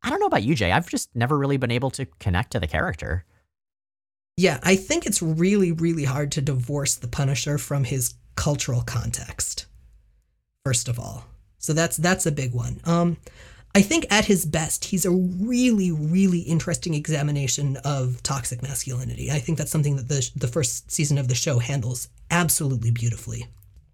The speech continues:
Speaker 2: And that he can be a really interesting character. I think a lot of the time he's not. But yeah, he is, he is in general not my guy.
Speaker 1: Legit. Well, thankfully, this issue is wacky.
Speaker 2: Yeah, this, this issue is, is one hundred thirty percent nonsense, and that one hundred thirty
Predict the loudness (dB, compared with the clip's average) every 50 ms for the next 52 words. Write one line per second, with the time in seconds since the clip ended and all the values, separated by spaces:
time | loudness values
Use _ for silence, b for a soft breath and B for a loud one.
0 | _ _ 6 6 8 8 6 2 2 2 4 6 6 6 6 4 2 2 2 2
1 | 0 0 -4 -4 -4 -4 -4 -2 -2 -2 -2 -2 -2 -2 0 -2 -4 -4 -2 -2
2 | -2 -2 -4 -4 -4 -4 -4 -4 -4 -4 -4 -4 -4 -2 0 0 0 -2 -2 -2
3 | -2 0 0 -2 -2 -2 -4 -10 -10 -14 _ -20 _ _ -20 _ _ _ _ _
4 | _ _ _ _ _ _ _ _ _ _ _ _ _ _ 4 4 6 8 8 8
5 | 6 6 4 4 2 2 2 2 2 2 2 2 4 4 6 6 8 8 8 6
6 | 6 6 4 2 2 0 -2 -2 -4 -6 -6 -8 -8 -8 b b b b b b
7 | _ _ _ _ _ _ _ _ _ -20 _ -6 -4 -4 -4 0 2 2 2 2
8 | 0 -6 b b b b b b b _ _ _ _ 2 4 4 4 4 2 -4
9 | 0 2 2 2 2 0 0 0 0 0 -2 -2 -2 -2 0 0 0 0 0 -2
10 | -2 0 2 2 2 2 0 -2 2 2 2 2 2 -2 -8 -10 -10 -10 _ _
11 | _ _ _ _ _ _ _ _ _ _ _ _ _ _ _ _ _ _ _ _
12 | _ _ _ _ _ _ _ _ _ _ _ _ _ _ _ 2 4 6 6 6
13 | 6 4 2 0 0 0 0 0 2 2 2 2 2 2 2 2 4 4 6 6
14 | 6 6 6 4 2 0 0 0 0 0 0 0 2 4 6 6 6 6 6 4
15 | 4 2 4 4 2 2 2 2 2 2 4 4 2 2 2 0 0 0 0 -2
16 | 0 0 0 2 2 2 2 2 4 4 4 4 2 2 0 0 -2 -2 -4 -6